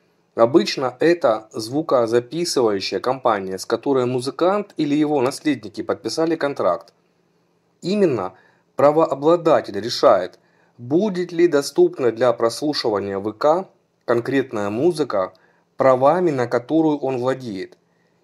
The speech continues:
Есть также особенности, связанные с платной подпиской на музыку,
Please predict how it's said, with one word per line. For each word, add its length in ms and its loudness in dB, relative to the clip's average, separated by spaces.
Есть 460 -2
также 420 2
особенности, 880 0
связанные 640 -2
с 80 -10
платной 540 0
подпиской 800 -4
на 200 -6
музыку, 580 -2